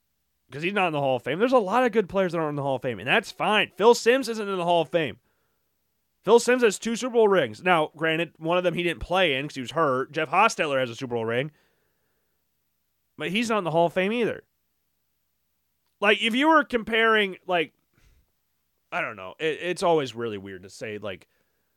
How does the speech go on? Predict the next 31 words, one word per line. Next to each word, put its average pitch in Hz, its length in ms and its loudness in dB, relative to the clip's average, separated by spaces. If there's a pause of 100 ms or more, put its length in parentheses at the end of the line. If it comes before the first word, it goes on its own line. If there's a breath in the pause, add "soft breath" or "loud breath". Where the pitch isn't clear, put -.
(420)
bringing 143 300 -4
in 113 100 -10
Super 110 240 -8
Bowls 107 240 -6
for 95 460 -8
a 110 80 -10
quarterback's 107 400 -8
conversation 110 440 -10
'cause 156 80 -6
you 165 100 -2
gotta 165 160 6
bring 156 180 2
in 156 60 -2
Eli 156 220 2
Manning 151 280 0
in 107 80 -10
this 101 120 -12
situation. 90 600 -14 (840)
But 127 100 -6
Eli 175 260 4
Manning, 160 560 0 (460)
for 156 140 2
what 185 240 6
he 190 220 -6
lacked, 160 600 -2
per 180 180 -2
se, 175 360 2
in 160 80 -2
the 143 80 -4
regular 160 240 2
season, 180 320 -4